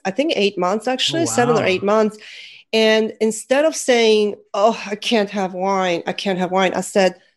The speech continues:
Speaker 1: "I can have wine, but I choose not to because I don't wanna feel hungover. I don't wanna feel
Speaker 2: Yeah.
Speaker 1: anxious
Speaker 2: That's
Speaker 1: and
Speaker 2: great.
Speaker 1: not get enough sleep." And so my mind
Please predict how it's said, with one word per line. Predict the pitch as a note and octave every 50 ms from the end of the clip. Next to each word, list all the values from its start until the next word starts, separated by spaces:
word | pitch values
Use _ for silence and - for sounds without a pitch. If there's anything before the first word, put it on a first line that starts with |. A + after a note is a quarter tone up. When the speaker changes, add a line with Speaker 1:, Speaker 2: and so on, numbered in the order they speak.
| _ _ _ _ _ _ _ _ _ _ _ _ _ _ _ _ -
Speaker 1:
"I | G#3
can | G#3 G#3 - - A#3+ A#3 A#3+ B3
have | C4+ C#4+ C4+ C#4
wine, | C#4 D4+ D4+ D#4 D#4 C4+
but | A3+ G#3
I | G#3 G3+
choose | G3+ - - - B3 A#3+ G#3+ -
not | G#3 G3 F#3+ G3+ G#3 - - -
to | C4 C4 C#4 D4+ D#4 D#4 D#4 _ _ _ _ _ _ -
because | G3 G3 G#3+ F#3+ -
I | F3+ F#3+
don't | G3+ G3 F#3+
wanna | G3 G3 G3 G3
feel | - A3 G#3 G3+ G3
hungover. | - A3+ A#3 A#3 A3 G3+ F#3 E3+ E3 E3 D#3+
I | D3+ D3+ F3
don't | F3+ F#3 F3+
wanna | F#3 G3 G3 G3
feel | F#3+ - - A3 G#3+ G#3 G#3 G#3 G3+ G3+ - _ _ - -
Speaker 2:
Yeah. | C3+ C3+ D3
Speaker 1:
anxious | B3 B3+ B3+ - - - - A3 G3+ G3 F#3 F3+ F3+ F3 F3 F#3
Speaker 2:
That's |
Speaker 1:
and | F#3 F3 E3+ E3+
Speaker 2:
great. | F3+ G3
Speaker 1:
not | G#3 G#3+ G3+ G3 G3 -
get | A3+ A3 A3
enough | - G#3+ G#3+ G#3+ G#3+ G#3
sleep." | - - - C4+ D4 D4 C#4 C#4 G3+
And | G3+ G3
so | - A3+ G#3
my | G3+ G3+ G3+ G#3+ B3 C#4
mind | C#4+ C4+ C#4+ D#4 D#4+ D4 A3+ G3 F#3 F3 F3+ -